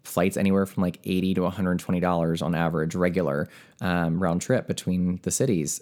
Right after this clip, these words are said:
and thought, "Well, okay, well, that's gonna cut my travel costs down, so I won't have to tell anybody or convince anybody,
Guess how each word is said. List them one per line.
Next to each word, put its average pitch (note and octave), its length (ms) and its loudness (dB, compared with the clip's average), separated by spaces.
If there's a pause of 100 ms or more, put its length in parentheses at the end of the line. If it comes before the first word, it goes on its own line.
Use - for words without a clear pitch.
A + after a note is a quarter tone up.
(120)
and F2+ 160 -2
thought, E2 240 -2
"Well, F2 100 0
okay, F#2 220 0
well, F2 120 -2
that's E2+ 180 -2
gonna A#2+ 160 0
cut - 140 -2
my D#2 100 -2
travel C3 320 0
costs - 260 -2
down, D#2+ 300 -2
so - 140 -2
I D#2 40 2
won't G2 200 0
have F2+ 160 -2
to - 80 -4
tell F2 240 -4
anybody E2+ 400 0
or D2 80 -2
convince G2 420 0
anybody, D#2 440 0